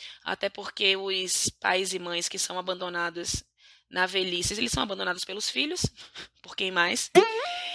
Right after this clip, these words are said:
É, e quan-, toda vez que eu escuto isso,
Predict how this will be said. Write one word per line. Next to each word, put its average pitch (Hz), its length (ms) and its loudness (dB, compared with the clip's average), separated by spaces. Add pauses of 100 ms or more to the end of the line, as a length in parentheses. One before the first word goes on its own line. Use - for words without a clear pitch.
(240)
É, 214 360 8
e 339 200 0
quan-, 403 180 -8
toda 427 180 0
vez 392 140 -2
que 339 80 -2
eu - 20 -2
escuto 269 380 -8
isso, 247 600 2